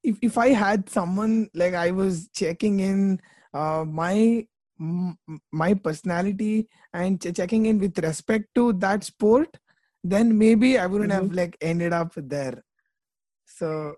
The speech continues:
Speaker 2: It is, it is a very, it's a very slippery slope, I'd say. Like, when you
Speaker 1: Hmm.
Speaker 2: start, you're just like, "Oh man, like, I'm feeling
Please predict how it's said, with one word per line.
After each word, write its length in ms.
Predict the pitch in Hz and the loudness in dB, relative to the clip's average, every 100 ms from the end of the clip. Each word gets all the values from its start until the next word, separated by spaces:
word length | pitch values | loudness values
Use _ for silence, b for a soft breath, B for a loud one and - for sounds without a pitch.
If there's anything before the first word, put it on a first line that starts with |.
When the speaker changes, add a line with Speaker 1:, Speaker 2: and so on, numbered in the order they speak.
| - | 4
Speaker 2:
It 140 | 220 233 | 6 8
is, 280 | 247 208 - | 8 6 6
it 120 | 202 | 6
is 140 | 220 | 8
a 160 | 277 277 | 8 6
very, 760 | 160 175 170 123 127 131 131 - _ _ _ _ _ _ _ - | 6 4 4 2 0 0 -2 -8 _ _ _ _ _ _ _ -2
it's 180 | 208 233 | 2 4
a 160 | 226 | 4
very 520 | 208 190 202 139 139 _ _ _ _ _ _ _ _ _ _ _ _ _ - - | 6 4 2 -4 -6 _ _ _ _ _ _ _ _ _ _ _ _ _ -20 -8
slippery 480 | 220 196 214 214 220 - | -2 2 2 2 -2 2
slope, 280 | 180 165 | 2 4
I'd 260 | 160 151 151 - | 4 2 0 -6
say. 140 | 151 | -2
Like, 200 | 147 151 151 | 2 2 2
when 200 | 165 175 | -4 -2
you 180 | 202 - - | -4 -6 2
Speaker 1:
Hmm. 60 | |
Speaker 2:
start, 360 | 175 165 - - _ _ _ _ _ - | 4 6 4 -2 _ _ _ _ _ 2
you're 200 | 180 180 | 4 6
just 200 | 190 190 | 2 0
like, 220 | 165 139 - | -2 -4 -6
"Oh 280 | 190 196 196 | -2 0 0
man, 300 | 185 180 180 | -2 -4 -2
like, 160 | 175 - | -2 -2
I'm 200 | 175 180 | -6 -6
feeling 360 | 185 175 170 | -4 -2 -4